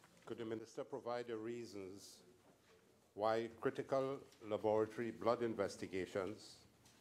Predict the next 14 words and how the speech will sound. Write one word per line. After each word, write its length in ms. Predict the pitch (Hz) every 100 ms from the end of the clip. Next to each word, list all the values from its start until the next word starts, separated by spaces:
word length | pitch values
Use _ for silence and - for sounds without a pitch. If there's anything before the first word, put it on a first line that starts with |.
| - - - - -
which 220 | 104 113
are 60 | 131
required 680 | 107 101 120 113 113 120 117 - - - - - - - - -
for 100 | -
saving 500 | - - 117 123 127 113 -
patients' 460 | 127 - 117 110 113
lives, 600 | 131 123 95 82 - - - - - - - -
are 140 | 92 - -
unavailable 840 | 135 135 113 113 101 95 98 95 - -
at 140 | 90 95
the 80 | 92
San 240 | 107 92
Fernando 420 | 101 87 90 92
General 380 | 92 85 85 87